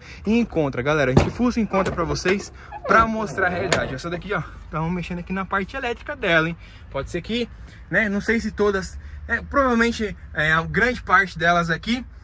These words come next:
não vão estar em funcionamento, mas, cara, vale a pena vir dar uma conferida, se tiver uma graninha aí sobrando, que normalmente é um leilão que os veículos saem bem abaixo do preço. Faz o seguinte, comenta pra mim aí se vocês querem saber o valor final que saiu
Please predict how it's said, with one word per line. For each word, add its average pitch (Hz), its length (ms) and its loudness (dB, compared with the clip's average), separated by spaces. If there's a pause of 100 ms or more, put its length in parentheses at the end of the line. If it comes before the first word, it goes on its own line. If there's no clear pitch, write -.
não 240 240 4
vão 262 160 0
estar 240 220 4
em 233 60 2
funcionamento, 226 720 0
mas, 180 400 0 (240)
cara, 175 240 2
vale 156 220 2
a 175 40 -4
pena 185 220 -6
vir 170 160 -6
dar 170 80 -2
uma 175 140 -6
conferida, 165 520 -4
se 160 140 -8
tiver 170 160 -4
uma 165 80 2
graninha 151 360 -4
aí 151 180 -2 (340)
sobrando, 175 680 2 (440)
que 190 80 -2
normalmente 202 440 0
é 220 40 0
um 214 80 -2
leilão 185 340 0
que 202 180 -10 (140)
os 151 160 -4
veículos 170 340 2
saem 165 200 0
bem 175 120 2
abaixo 185 360 0
do 214 100 -4
preço. 147 300 -2
Faz 262 160 4
o - 20 -4
seguinte, 214 320 2
comenta 277 320 0
pra 226 180 2
mim 196 120 2
aí 190 260 2 (2000)
se 185 160 -4
vocês 208 180 -2
querem 214 180 2
saber 185 300 4
o 190 60 6
valor 196 300 4
final 185 440 4
que 185 100 -10
saiu 180 440 2